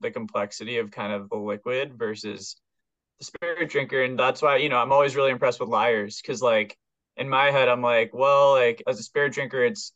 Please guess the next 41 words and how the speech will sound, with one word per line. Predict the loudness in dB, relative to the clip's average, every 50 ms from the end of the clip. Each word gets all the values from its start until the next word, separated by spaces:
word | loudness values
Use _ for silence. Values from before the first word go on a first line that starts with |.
| _ _
it's | -12 -12 -10 -10 -12 -12 -12 -16 _
not | -8 -4 0 0 0 0
as | 0 -2 0
likely | 0 0 0 -2 -4 -2
that | 0 2 2
I | 2
really | 2 0 0 0 0 0 0
wanna | 0 0 -2 -2 -2 -4
go | -2 0 0 0 -2
completely | -4 -8 -14 -10 -8 -8 -6 -6 -6 -4 -4 -4
A | -4 -6
B | -6 -8 -10
V-less." | -8 -8 -6 -2 0 0 0 0 -4 -6 -14 -16 -18 _ _ _ _ _ _ _ _ _ -6
Um, | -2 0 0 0 0 0 -2 -2
I | -2 -2
get | 0 0 0 -2 -2
the | -2 -4
N | -2 0
A | 0 -2
beer | -2 -2 -4 -4 -4
thing, | -2 -4 -4 -4
'cause | -4 -2 -2
I | -2
think | -2 -2 -4 -2 -2
a |
lot | -2 -2 -2
of | -4 -4
people | -8 -8 -6 -4 -4
enjoy | -2 -4 -4 -4 -4 -4 -4
beer | -4 -4 -4 -4
in | -4 -4
an | -6 -6
occasion | -8 -6 -8 -8 -6 -6 -6 -6
where | -4 -4
they | -4 -6
just | -8 -8 -8 -8
wanna | -6 -6
have | -4 -6 -6 -6
a | -8
few | -12 -10 -8 -6 -2 -2 -2
and | -2 -4 -6